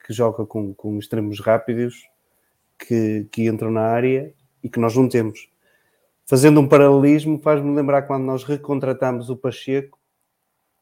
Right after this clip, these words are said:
que também é um treinador que joga muito com o Jaime Pacheco, com, com alas rápidos e que, com, com movimentos interiores para, para finalizar na área.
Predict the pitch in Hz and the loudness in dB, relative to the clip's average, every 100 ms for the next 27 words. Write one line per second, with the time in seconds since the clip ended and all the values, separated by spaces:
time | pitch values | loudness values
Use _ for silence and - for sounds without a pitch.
0 | _ _ _ _ - 117 120 131 127 127 | _ _ _ _ -6 -4 -4 -4 -4 -4
1 | 127 127 120 - 120 120 117 113 120 117 | -2 -4 -6 -10 -8 -6 -6 -8 -10 -12
2 | - 117 117 110 - 113 113 110 110 - | -14 -12 -10 -12 -16 -10 -10 -10 -12 -8
3 | 120 127 _ _ _ _ _ - 104 101 | -6 -6 _ _ _ _ _ -12 -10 -8
4 | 120 117 117 113 113 104 113 123 127 127 | -4 0 2 2 0 -2 0 2 2 -2
5 | 117 117 107 107 98 104 98 98 98 - | -6 -8 -10 -12 -14 -14 -14 -16 -20 -20
6 | 98 113 - 104 104 104 107 104 104 104 | -20 -20 -14 -12 -10 -6 -6 -6 -8 -10
7 | - 110 110 131 131 - - 98 - 101 | -6 -2 2 2 0 -6 -12 -12 -10 -12
8 | - 107 101 107 104 104 110 123 131 | -6 -4 -2 -2 -2 -2 -4 -4 -6